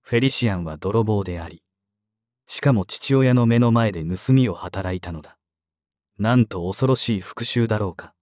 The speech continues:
ラルフは心の中でつぶやいた。ああ、ゾッとする。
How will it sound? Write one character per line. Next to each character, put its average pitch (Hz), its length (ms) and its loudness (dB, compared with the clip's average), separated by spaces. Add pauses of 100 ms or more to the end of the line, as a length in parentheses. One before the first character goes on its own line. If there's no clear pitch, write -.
(760)
ラ 110 160 0
ル 123 80 2
フ 110 140 -8
は 87 140 -6
心 135 340 0
の 127 140 6
中 110 240 0
で 85 100 -10
つ - 180 -10
ぶ 98 120 -2
や 90 100 -6
い 85 80 -12
た。 - 180 -20 (920)
あ 95 300 -4
あ、 - 20 -20 (640)
ゾ 98 160 -2
ッ - 100 -18
と - 100 -10
す - 200 -10
る。 90 160 -20